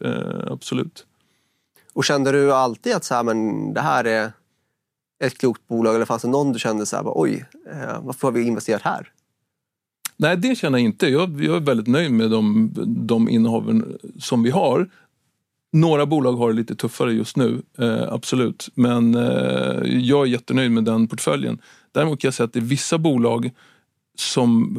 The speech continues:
Speaker 1: har lite svårare att, att liksom, eh, kommunicera ut vad det är de gör. Eh, så att jag förstår att, att, eh, gemene, man, man måste lägga lite tid på dem för att verkligen förstå dem. Och det är ju det som är så kul, och det är ju det vi har gjort. Och det,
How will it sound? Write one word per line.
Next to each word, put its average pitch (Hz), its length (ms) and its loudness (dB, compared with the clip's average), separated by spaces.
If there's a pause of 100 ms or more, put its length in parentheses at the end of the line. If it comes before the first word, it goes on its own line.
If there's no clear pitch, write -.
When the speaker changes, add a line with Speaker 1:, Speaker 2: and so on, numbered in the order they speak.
(120)
Speaker 1:
har 123 120 0
lite 120 220 0
svårare 120 460 2
att, 123 200 -2
att 120 60 4
liksom, 117 460 0
eh, - 1300 -8
kommunicera 135 520 0
ut 147 340 2
vad 127 120 0
det 127 120 -2
är 123 140 2
de 117 180 4
gör. 120 540 2 (260)
Eh, 117 220 0
så - 120 -4
att - 80 -6
jag 131 80 -6
förstår 135 760 2
att, - 440 -8 (380)
att, - 500 -6
eh, 110 360 -2
gemene, 123 400 4
man, 135 160 2
man 143 100 4
måste 151 180 -2
lägga 147 340 2
lite 131 240 -2
tid 165 380 0
på 117 140 0
dem 120 120 -2
för 123 120 -4
att 120 120 -2
verkligen 117 480 -2
förstå 160 400 0
dem. 123 240 0
Och 131 180 -4
det 139 80 2
är 139 60 4
ju 135 80 2
det 143 160 2
som 139 140 -2
är 131 40 2
så 127 120 -8
kul, 135 220 0
och 117 80 2
det 123 60 2
är - 20 4
ju 127 60 4
det 135 160 2
vi 127 100 2
har 117 60 2
gjort. 139 400 -4
Och 123 120 -2
det, 123 340 2